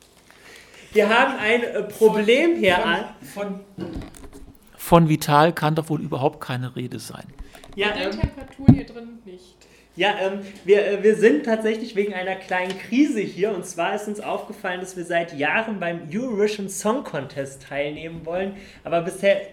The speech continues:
Speaker 1: gänzlos gescheitert sind. Also weder Song noch Anmeldeformular veröffentlicht haben. Wie kann man sich denn da jetzt, also wie geht man mit Scheitern um?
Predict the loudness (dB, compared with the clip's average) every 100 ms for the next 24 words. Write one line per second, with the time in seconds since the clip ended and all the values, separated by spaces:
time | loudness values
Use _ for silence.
0 | -2 2 2 0 -6 -2 -2 -4 -6 0
1 | 0 0 -6 -10 -10 -8 -4 -2 -2 -2
2 | -2 -2 -2 -4 -2 -2 -4 -6 -4 -2
3 | -2 -4 -6 -6 -6 -4 -6 -6 -10 -12
4 | -12 -12 -12 -12 -20 -14 -12 -4 -2 -2
5 | -2 -4 -6 -2 -2 0 0 0 0 -2
6 | -4 -14 -12 -8 -6 -6 -6 -6 -6 -6
7 | -4 -4 -6 -4 -4 -2 -4 -4 -6 -6